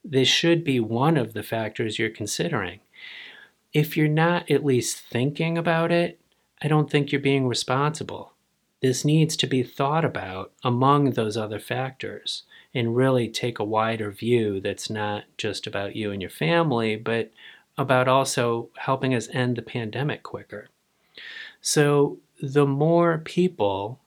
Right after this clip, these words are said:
in well-vaccinated countries that refuse their boosters,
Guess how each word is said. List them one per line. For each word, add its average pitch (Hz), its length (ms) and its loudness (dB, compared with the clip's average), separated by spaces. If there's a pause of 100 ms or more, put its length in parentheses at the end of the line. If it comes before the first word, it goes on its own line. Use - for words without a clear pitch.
(120)
in 120 220 2
well-vaccinated 113 960 -2
countries 101 760 -4
that 117 300 -6
refuse 120 720 2
their 117 120 0
boosters, 135 720 0